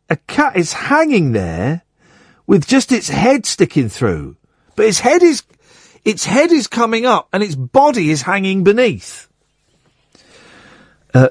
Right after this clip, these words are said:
oh, there we go. They've done, uh, a little joke there. "This kitten was left feline a little sore," very clever, "after getting its head stuck in a drain.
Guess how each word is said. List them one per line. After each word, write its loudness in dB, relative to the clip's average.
oh, 2
there 4
we 0
go. 2
They've 2
done, 2
uh, 2
a 2
little 0
joke 0
there. 0
"This 0
kitten -4
was -2
left 0
feline 2
a 2
little 2
sore," 2
very 0
clever, 0
"after 0
getting 2
its -6
head 0
stuck -2
in 4
a 0
drain. 0